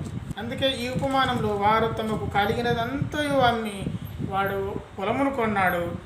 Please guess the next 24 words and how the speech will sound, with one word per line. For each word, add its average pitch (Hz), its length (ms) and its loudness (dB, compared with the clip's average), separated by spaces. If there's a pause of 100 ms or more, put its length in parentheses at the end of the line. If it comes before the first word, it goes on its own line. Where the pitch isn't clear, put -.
(160)
మరి 196 280 2
అక్కడ 190 180 -2
ముత్యాలను 190 640 0
కొన్నాడు. 175 840 -6
ఈ 208 60 0
ముత్యము 247 680 0 (1300)
ఈ 220 100 -2 (120)
పొలములో 247 400 2
దాచబడిన 226 680 2
ధనమును 262 500 2
బట్టి 214 360 -2 (840)
ఆ 208 140 0
పొలమును 226 440 -2
కొన్నాడు. 175 440 -2 (380)
మంచి 269 380 -2
ముత్యాల 269 400 0
కోసం 254 360 -2
వెతుకుతున్నప్పుడు, 240 680 0
ఆ 226 40 4
ముత్యాలు 240 420 0
కంటపడినప్పుడు, 233 840 -2 (420)
తనకు 190 260 -4 (100)
కలిగినదంతయు 214 880 0
అమ్మి 185 340 0